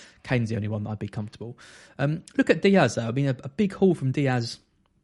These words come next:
in the last game, you, and it's only been four weeks. You expect an X G I non-penalty per ninety to, to massively shoot up. Um, but it hasn't. Nought point three two, um, is actually really low, um, especially when compared to someone like Gundogan, nought point five two.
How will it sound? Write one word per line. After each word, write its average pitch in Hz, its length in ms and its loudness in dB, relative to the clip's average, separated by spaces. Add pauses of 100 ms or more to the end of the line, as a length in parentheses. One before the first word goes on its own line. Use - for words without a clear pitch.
(440)
in 135 80 0
the 127 60 4
last 151 280 2
game, 165 200 -2
you, 127 260 -2
and 131 140 -4
it's 131 120 -6
only 156 100 0
been 131 120 -2
four 135 240 -4
weeks. 127 360 -4
You 123 40 -8
expect - 460 -8
an 131 80 -6
X - 120 -14
G 127 80 -4
I 120 40 -2
non-penalty 120 360 -6
per 123 100 -10
ninety 117 280 -8
to, 107 40 -10
to 117 120 -10
massively 117 440 -8
shoot 117 260 -6
up. 120 240 -10 (560)
Um, 113 320 -4
but 131 120 -6
it 123 60 -8
hasn't. 139 320 0
Nought 139 180 0
point 127 180 -2
three 131 260 -2
two, 143 320 -2 (460)
um, 123 240 -6
is 127 100 -8
actually 139 240 -8
really 143 200 -2
low, 131 340 -2 (360)
um, 117 220 -4
especially 135 200 -6
when 120 100 -6
compared 127 260 -6
to - 60 -18
someone 113 180 -8
like 113 60 -18
Gundogan, 117 400 -4
nought 123 140 -10
point 117 200 -12
five 107 240 -10
two. 107 320 -8